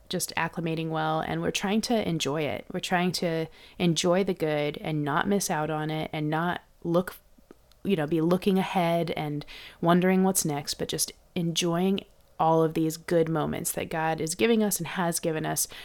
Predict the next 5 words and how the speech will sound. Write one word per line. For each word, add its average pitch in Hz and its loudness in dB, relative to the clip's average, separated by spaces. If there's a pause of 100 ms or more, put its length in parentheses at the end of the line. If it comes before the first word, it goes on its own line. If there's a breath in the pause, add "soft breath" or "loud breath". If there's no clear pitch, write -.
(240 loud breath)
over 160 6
the 151 -2
last - -6
month. - -4 (1300 loud breath)
So 208 2